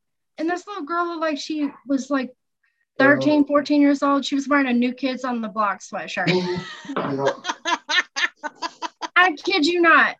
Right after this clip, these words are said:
Speaker 1: Like, and I'm looking at her, and it's, it's like, I'm talking, I'm pretty sure I had the sweatshirt, like, in the fifth grade, like, with the
Speaker 2: Oh.
Speaker 1: matching lunchbox. And I'm talking to her, and I just, I can't, like, compute a word that she's saying to me hardly because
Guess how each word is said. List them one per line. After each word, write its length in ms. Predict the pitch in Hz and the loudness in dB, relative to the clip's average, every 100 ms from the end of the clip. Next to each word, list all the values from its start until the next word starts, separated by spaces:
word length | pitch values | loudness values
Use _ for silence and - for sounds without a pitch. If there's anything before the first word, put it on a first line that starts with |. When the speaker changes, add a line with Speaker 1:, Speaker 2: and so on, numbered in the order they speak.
| _ | _
Speaker 1:
Like, 260 | 294 311 302 | 2 4 4
and 460 | 370 320 - 330 | 0 -2 -2 4
I'm 140 | 381 403 | 4 4
looking 300 | 302 359 392 | 0 -2 0
at 120 | 370 359 | 2 6
her, 240 | 359 349 | 8 8
and 180 | 277 294 | 6 4
it's, 160 | 381 - | 2 0
it's 260 | 277 320 349 | 0 0 0
like, 220 | 294 - | -2 0
I'm 120 | 277 | -4
talking, 380 | 285 311 285 254 | -2 -2 -2 -4
I'm 140 | 262 269 | -6 -6
pretty 180 | 294 294 | -8 -6
sure 200 | 285 269 | -2 0
I 40 | |
had 140 | 269 220 | 0 -4
the 60 | 233 | -8
sweatshirt, 540 | - 220 220 233 202 | -8 -8 -6 -6 -6
like, 160 | 226 226 | -8 -8
in 80 | |
the 80 | 220 214 | -10 -8
fifth 200 | 202 - | -10 -6
grade, 360 | 185 139 - - _ _ _ _ _ - | -6 -6 -10 -16 _ _ _ _ _ 0
like, 180 | 247 240 | 0 4
with 240 | 247 277 | 4 4
the 80 | 294 | 4
Speaker 2:
Oh. 40 | 262 | 4
Speaker 1:
matching 360 | 240 240 247 | 2 0 -4
lunchbox. 560 | 226 220 - 202 180 - - 339 277 - | -6 -8 -2 -2 -2 -6 -2 -2 -4 0
And 80 | 294 | 4
I'm 160 | 349 381 | 4 4
talking 320 | 349 359 370 | 4 4 2
to 80 | 311 | 0
her, 220 | 320 294 | 4 4
and 240 | - 269 | 2 0
I 100 | 277 | 2
just, 260 | 320 294 - 254 | 0 -4 -10 -10
I 80 | 240 | -4
can't, 440 | 269 277 262 - | 0 0 0 -4
like, 180 | 240 226 _ _ _ - | -8 -8 _ _ _ -2
compute 480 | 247 - 277 269 247 | 0 2 4 4 2
a 100 | 240 | -4
word 360 | 220 240 240 220 | -2 0 0 -2
that 120 | 226 | -8
she's 240 | - 226 | -8 -6
saying 240 | - 214 214 | -4 -4 -4
to 40 | 208 | -6
me 120 | 208 | -4
hardly 360 | 214 208 202 | -4 -4 -8
because 420 | 196 220 247 233 | -14 -10 -4 -4